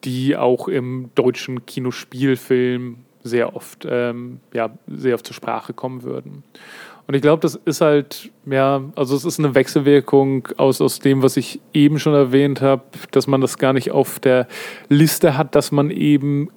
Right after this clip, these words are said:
komplizierte Sichtweisen auch in eine Science-Fiction-Story verpacken kann. Ich glaube, es hat auch was damit zu tun, wie halt die Filmhochschulen in unserem Land funktionieren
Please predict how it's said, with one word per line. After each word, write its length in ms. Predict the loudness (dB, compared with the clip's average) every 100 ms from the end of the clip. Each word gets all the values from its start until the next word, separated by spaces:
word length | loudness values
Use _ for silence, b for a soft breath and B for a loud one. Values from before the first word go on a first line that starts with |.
| _
komplizierte 1300 | -2 -2 0 -4 -4 -8 0 4 4 6 6 4 0 -8 _ _ _ _ -4 0
Sichtweisen 680 | 2 2 2 4 4 2 -2 2
auch 320 | 4 4 2 0
in 140 | 2 4
eine 100 | 2
Science-Fiction-Story 800 | 2 0 -2 -4 -4 0 2 2
verpacken 500 | 0 -2 -2 -2 -2
kann. 360 | 0 0 -2 -6 B B B B B
Ich 120 | 4
glaube, 200 | 4 4
es 60 | 2
hat 220 | 0 2
auch 220 | 2 4
was 180 | 2 2
damit 300 | 2 2 0
zu 100 | -4
tun, 680 | -4 2 2 2 0 -2 -4
wie 260 | -6 0 2
halt 140 | 2
die 60 | 0
Filmhochschulen 800 | 2 4 4 2 2 2 2 2
in 100 | 0
unserem 480 | 0 0 0 2 4
Land 480 | 4 2 0 -2
funktionieren 840 | -2 -2 0 0 2 4 2 2